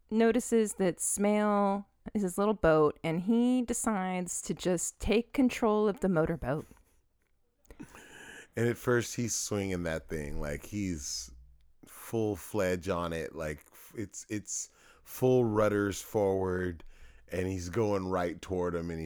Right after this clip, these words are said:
Speaker 2: he, he, like, makes a couple of moves, and he's good, but then I think he realizes that it's too much for him,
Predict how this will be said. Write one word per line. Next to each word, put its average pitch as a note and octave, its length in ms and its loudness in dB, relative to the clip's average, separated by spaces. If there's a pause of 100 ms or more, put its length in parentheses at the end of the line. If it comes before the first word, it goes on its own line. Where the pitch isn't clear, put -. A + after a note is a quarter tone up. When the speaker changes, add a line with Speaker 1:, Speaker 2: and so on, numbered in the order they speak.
(220)
Speaker 2:
he, A2 60 -4
he, A#2+ 60 -2
like, F2+ 240 -6 (380)
makes A2+ 380 0
a G#2+ 40 -4
couple A2 360 0
of G#2 80 0
moves, G2+ 540 -2
and G2 100 -2
he's F2+ 160 -4
good, A2 460 0
but G2+ 180 -4
then G#2+ 140 0
I F#2+ 100 0
think G#2+ 240 -6
he G#2 100 -4
realizes F2+ 840 -4
that F2+ 160 -4
it's F2+ 200 -8
too - 220 -6
much G2 320 -4
for D#2 380 -6
him, D#2 220 -10